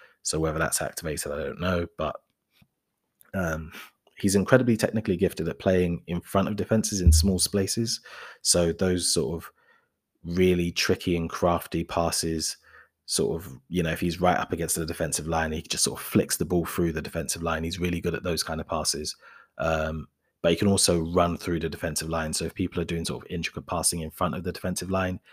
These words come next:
he can be the player that slips through the defense and runs onto the ball that's just clipped past. So he's good doing either or, very, very intelligent player. I think he even speaks four languages, um, but an intelligent footballer.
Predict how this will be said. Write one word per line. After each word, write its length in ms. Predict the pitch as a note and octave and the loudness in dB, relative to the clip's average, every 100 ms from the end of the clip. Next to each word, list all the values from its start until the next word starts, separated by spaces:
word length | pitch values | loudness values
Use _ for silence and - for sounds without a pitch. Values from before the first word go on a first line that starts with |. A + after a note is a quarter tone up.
| - _ | -20 _
he 160 | G2+ F#2+ | 0 2
can 100 | F2+ | 2
be 100 | F2 | 2
the 80 | |
player 220 | F2 F2 E2+ | 0 -2 0
that 120 | - | 0
slips 360 | - F#2+ - | 0 0 -2
through 140 | - F2+ | 0 0
the 100 | E2 | 0
defense 400 | D2 F2 D2+ - | -2 -4 -2 -4
and 140 | E2 | -2
runs 200 | E2+ E2 | -2 0
onto 280 | E2 D#2+ - | -2 -2 -6
the 80 | D2+ | -8
ball 360 | - D#2+ D2+ - | -4 -4 -6 -10
that's 160 | - | -6
just 180 | - - | -4 -4
clipped 300 | - D2+ - | -4 -8 -6
past. 360 | - D2+ - - - - - | -4 -4 -4 -8 -18 -18 -2
So 160 | - | 4
he's 140 | F2+ - | 4 6
good 180 | - - | 2 2
doing 340 | E2 E2 C#2 _ - | 0 0 -4 _ 0
either 260 | E2+ - | 0 0
or, 220 | - E2 D#2 | -2 -2 0
very, 320 | F#2+ F2+ E2+ | 2 2 2
very 260 | E2+ E2 | 0 0
intelligent 420 | E2 - D#2+ D2+ C#2+ | 0 -4 -4 -6 -6
player. 240 | E2+ D2+ | -4 -4
I 60 | C#2+ | -6
think 160 | - D3 | -4 0
he 60 | G#2 | 0
even 180 | F#2+ | 0
speaks 340 | E2+ - F2 - | -4 -2 -4 -2
four 160 | F2 | -2
languages, 540 | E2 E2+ D2+ D2 D2 - _ - - - | 0 0 -4 -8 -8 -8 _ -20 -20 -4
um, 300 | - E2+ E2+ | 2 4 4
but 140 | E2 C#2+ | 2 0
an 80 | |
intelligent 480 | F2 - G2+ E2+ D2 | 0 2 2 2 -2
footballer. 420 | E2 D2+ D#2 D2+ | -4 -4 -6 -6